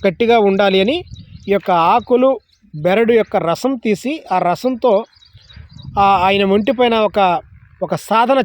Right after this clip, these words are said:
చేశారు అని చెప్పి చెప్తూ ఉంటారు. కాబట్టి గాంధారి చెట్టు. అలాగే దీన్నే గౌరమ్మ చెట్టు అంటారు. ఎందుకంటే దీనికి వచ్చే పువ్వులు అనేవి పసుపు వర్ణంలో ఉంటాయి.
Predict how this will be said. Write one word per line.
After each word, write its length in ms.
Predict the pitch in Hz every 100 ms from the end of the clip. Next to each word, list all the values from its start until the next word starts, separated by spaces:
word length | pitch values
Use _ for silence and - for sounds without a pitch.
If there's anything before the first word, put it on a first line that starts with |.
| -
చేశారు 380 | 226 208 240 233
అని 160 | 240 196
చెప్పి 240 | 208 185 330
చెప్తూ 380 | 226 185 - 208
ఉంటారు. 300 | 180 165 160
కాబట్టి 580 | 190 196 220 247 214 285 - - - - - 180
గాంధారి 380 | 214 214 214 196 196
చెట్టు. 260 | 160 180 - - - - - - - - - - -
అలాగే 280 | 208 269 262
దీన్నే 560 | 208 247 302 285 240 254 156
గౌరమ్మ 340 | 214 285 330 330 -
చెట్టు 200 | 220 285
అంటారు. 380 | 247 180 160 135 - - - - - - - 202
ఎందుకంటే 340 | 247 277 277
దీనికి 260 | 240 247 226
వచ్చే 260 | 226 311
పువ్వులు 400 | 277 - 277 302
అనేవి 260 | 269 226 277 -
పసుపు 240 | 220 -
వర్ణంలో 380 | 277 247 226 208
ఉంటాయి. 340 | 185 180 269